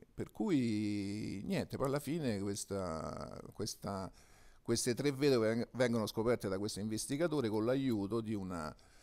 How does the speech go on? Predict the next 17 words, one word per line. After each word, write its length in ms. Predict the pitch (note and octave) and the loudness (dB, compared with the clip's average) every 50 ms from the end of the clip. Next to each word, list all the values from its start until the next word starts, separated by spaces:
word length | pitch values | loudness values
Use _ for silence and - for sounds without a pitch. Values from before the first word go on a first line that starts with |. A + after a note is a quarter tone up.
| - - - - - - - - | -20 -20 -20 -20 -20 -20 -20 -16
di 140 | - G#2+ A#2 | -8 -4 -2
una 200 | A2+ A2+ B2+ C#3 | -2 0 -2 -2
zia, 460 | - - - - - F2+ F#2+ F3+ F#3+ - - - - - - - - - - - _ _ - - - | 0 -2 -2 -2 -2 -4 -4 -4 -6 -8 -14 -20 -20 -20 -20 -20 -20 -20 -20 -20 _ _ -20 -16 -10
che 140 | - A2 | -8 -6
è 20 | A2 | -6
l'erede 580 | G#2+ A2+ A2 A#2 B2 A#2+ G#2+ G#2+ G#2 - - | -4 -4 -4 -2 0 0 0 0 -2 -4 -8
de-, 880 | - - G#2+ G#2 G2+ G#2 A2 A2+ - - - - - - - - - - | -8 -8 -10 -10 -10 -10 -10 -12 -12 -12 -14 -14 -14 -14 -14 -14 -14 -14
diciamo, 360 | - - G2+ A#2 - F2 - - | -14 -14 -12 -12 -12 -12 -12 -14
di 80 | - | -14
questo, 640 | - - - - - - - - - G1+ G1+ - - - - - - - - _ - | -14 -12 -12 -12 -12 -12 -12 -12 -12 -12 -14 -14 -18 -20 -20 -20 -20 -20 -20 _ -10
di 80 | - G#2 | -6 -6
questo 240 | G#2+ G#2+ - G#2+ | -4 -4 -4 -4
matrimonio 480 | G#2 G#2+ G#2 A2 G#2+ A2+ C#3 B2 G#2+ F#2+ | -4 -4 -4 -2 -2 0 0 0 0 -2
consumato 580 | - F#2 - - - F#2+ A2+ C#3 G2+ F#2 - - | -4 -6 -6 -6 -4 -2 0 0 0 -2 -2 -6
per 140 | - - | -8 -8
pagare 340 | - - G2 G2 A2 - F#2+ | -8 -6 -4 -2 -2 -2 -4
questo, 760 | G2+ - - - - - G1+ G1+ G1+ - - - - - - | -6 -8 -10 -10 -10 -10 -10 -10 -10 -10 -10 -12 -12 -14 -14